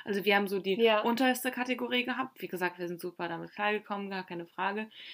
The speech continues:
Speaker 1: Aber die hatten halt noch eine, so eine kleine Küche damit, also
Speaker 2: Mhm.
Speaker 1: n-, keine Küche, ein Waschbecken hatten die, glaub ich, mit drin.
Speaker 2: Ja,
Speaker 1: Und eine
Speaker 2: einfach so ein bisschen
Speaker 1: Kochplatte.
Speaker 2: mehr, genau. Sachen, also wir mussten halt dann zum Beispiel so eine, wir hatten extra so einen Koch-, so ein,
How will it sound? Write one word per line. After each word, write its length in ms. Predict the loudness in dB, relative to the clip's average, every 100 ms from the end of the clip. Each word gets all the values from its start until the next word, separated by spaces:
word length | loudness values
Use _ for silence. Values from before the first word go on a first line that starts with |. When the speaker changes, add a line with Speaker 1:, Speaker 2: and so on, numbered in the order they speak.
| -4
Speaker 1:
Aber 160 | 0 2
die 160 | 2 0
hatten 180 | 0
halt 180 | -2 -4
noch 260 | -4 -8 -6
eine, 260 | -4 -4 -8 _ _
so 120 | -6
eine 100 | -6
kleine 300 | -4 -6 -6
Küche 340 | -6 -6 -4 -4
damit, 280 | -4 -6 -8
also 220 | -6 -2
Speaker 2:
Mhm. 240 | 0 0 0
Speaker 1:
n-, 100 | -4
keine 260 | -6 -6 -6
Küche, 280 | -8 -8 -4
ein 160 | -4 -4
Waschbecken 540 | -4 -2 -2 -2 -6
hatten 160 | -8 -8
die, 80 | -4
glaub 200 | -4 -4
ich, 140 | -8
mit 180 | -10 -8
drin. 300 | -8 -6 -6
Speaker 2:
Ja, 260 | -2 4 4
Speaker 1:
Und 40 | 6
eine 160 | 4 4
Speaker 2:
einfach 100 | 4
so 80 |
ein 100 | 2 2
bisschen 180 | 4
Speaker 1:
Kochplatte. 240 | 6 6 4
Speaker 2:
mehr, 300 | 4 4 2
genau. 500 | -2 0 0 0 -2 -8 _ _ _ _ 2
Sachen, 300 | 4 4 2
also 160 | 2
wir 140 | 6 6
mussten 360 | 6 2 -2 -2
halt 140 | 0
dann 120 | -2
zum 100 | -2
Beispiel 260 | -4 -4 -4
so 120 | -2
eine, 300 | 0 0 -2 -6 _ _ _ 0
wir 120 | 0
hatten 140 | 2
extra 400 | 0 -2 -2 -2
so 80 | 0
einen 380 | 0 0 -2 -6
Koch-, 320 | -6 -6 -6 -12
so 100 | -10
ein, 200 | -10